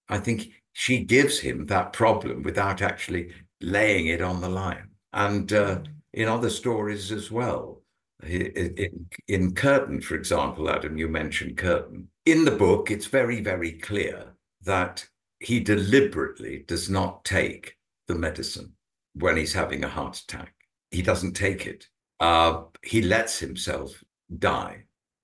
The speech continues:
We talked about this a lot, and that would go against his moral judgment as well.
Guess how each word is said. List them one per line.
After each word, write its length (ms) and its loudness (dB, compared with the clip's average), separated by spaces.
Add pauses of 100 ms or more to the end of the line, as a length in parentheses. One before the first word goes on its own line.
(360)
We 200 2
talked 340 4
about 360 -6
this 220 -6
a 60 -4
lot, 540 0 (140)
and 140 0
that 260 6
would 160 2
go 180 4
against 480 0
his 300 -4 (200)
moral 340 0
judgment 600 -2
as 120 -8
well. 420 -2